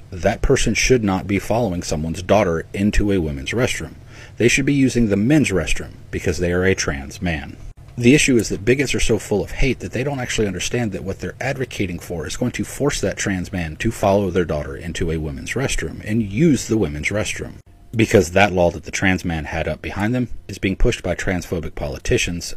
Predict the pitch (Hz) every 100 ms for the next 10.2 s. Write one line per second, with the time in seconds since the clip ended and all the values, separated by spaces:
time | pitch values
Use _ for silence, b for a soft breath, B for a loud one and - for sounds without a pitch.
0 | - 101 127 117 110 - 92 73 71 90
1 | 76 - - - - _ _ - 117 104
2 | 104 95 90 87 92 - 92 101 87 80
3 | - 82 73 - 85 82 87 - 80 78
4 | 90 85 78 - 90 - 82 78 - 104
5 | 98 90 82 80 80 78 67 B B B
6 | 90 - 104 98 - 92 87 - 90 85
7 | 87 82 85 80 69 80 90 98 - 80
8 | 82 78 95 87 80 80 76 71 82 82
9 | 80 78 73 71 - - 76 71 - -
10 | - -